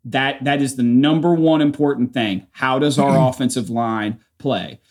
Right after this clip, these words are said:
Speaker 1: Their defense isn't as good as it's been in the past years. They had that
Speaker 2: Yep.
Speaker 1: legendary defensive line, uh, like, two years ago. Last year, it was really good.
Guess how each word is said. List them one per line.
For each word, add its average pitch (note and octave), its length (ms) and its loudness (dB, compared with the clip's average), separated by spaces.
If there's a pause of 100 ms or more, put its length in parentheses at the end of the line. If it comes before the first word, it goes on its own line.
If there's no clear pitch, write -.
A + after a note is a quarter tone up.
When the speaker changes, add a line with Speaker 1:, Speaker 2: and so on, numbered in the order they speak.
(120)
Speaker 1:
Their B2+ 100 -2
defense A3+ 480 0
isn't A3+ 240 2
as A3 100 2
good G#3 220 2
as C3 160 -2
it's A2+ 100 -8
been A#2 220 -4
in G#2+ 60 -6
the G#2 60 -6
past G#2+ 380 -4
years. F#2+ 240 -4
They B2 120 -2
had C3+ 120 0
that B2+ 200 -2
Speaker 2:
Yep. A#2+ 80 -4
Speaker 1:
legendary E3+ 520 2
defensive E3 500 -2
line, D3+ 560 0 (300)
uh, B2 300 -2 (100)
like, A#2 220 -4
two D3+ 180 2
years D3+ 320 2
ago. C#3 340 2
Last C3+ 380 0
year, D3+ 140 2
it C3 40 -2
was B2 140 0
really C3+ 240 2
good. C#3 400 0